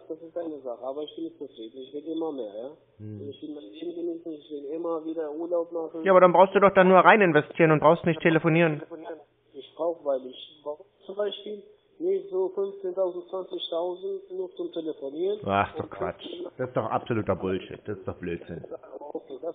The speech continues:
Speaker 1: ging in deine Ohren, aber du weißt überhaupt gar nicht. Wenn du machen willst, mach.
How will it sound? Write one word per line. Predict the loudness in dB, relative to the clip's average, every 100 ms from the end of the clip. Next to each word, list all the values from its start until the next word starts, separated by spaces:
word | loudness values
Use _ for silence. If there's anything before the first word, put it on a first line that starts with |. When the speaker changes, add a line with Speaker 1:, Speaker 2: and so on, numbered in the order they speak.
| _
Speaker 1:
ging | -10 -8
in | -8 -8
deine | -6 -6
Ohren, | -8
aber | -8 -10
du | -10 -10
weißt | -10 -12
überhaupt | -10 -10 -10
gar | -12
nicht. | -12 -14 -16 -18 _ _ _ -10
Wenn | -8
du | -6 -6
machen | -4 -4 -4 -6
willst, | -6 -6 -8 -10
mach. | -8 -8